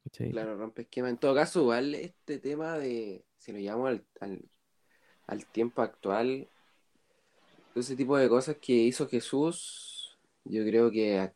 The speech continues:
Speaker 2: ac-, eh, actualmente como que pegarían fuerte en la sociedad, porque nosotros igual estamos acostumbrados a... a la producción, pues no sé, estamos acostumbrados a que él produce más, y el que es más frío, y el que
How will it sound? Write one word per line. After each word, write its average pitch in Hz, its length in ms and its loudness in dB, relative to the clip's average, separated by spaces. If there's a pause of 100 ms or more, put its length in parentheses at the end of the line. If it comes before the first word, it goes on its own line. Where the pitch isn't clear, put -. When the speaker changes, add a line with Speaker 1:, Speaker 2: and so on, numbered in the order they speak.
(140)
Speaker 2:
ac-, 95 160 -8 (420)
eh, 95 420 -8
actualmente 113 720 2
como 104 260 2
que 95 460 0 (360)
pegarían 107 420 6
fuerte - 360 -2
en 117 60 6
la 117 100 4
sociedad, 113 520 0
porque 110 300 -4
nosotros 107 320 -4
igual 104 220 0
estamos 123 340 2 (460)
acostumbrados 113 800 2
a... 107 240 -2 (920)
a 123 100 4
la 135 120 10
producción, 147 600 4
pues 160 120 4
no 147 80 4
sé, 202 260 0
estamos 170 300 2
acostumbrados 156 640 4
a 139 40 -4
que 139 60 -4
él 135 120 -4
produce 151 320 -4
más, 180 400 0
y 147 80 -2
el 135 120 -8
que 143 120 -4
es 135 60 0
más 165 240 0
frío, 170 380 2
y 151 100 2
el 147 220 -2
que 127 760 -6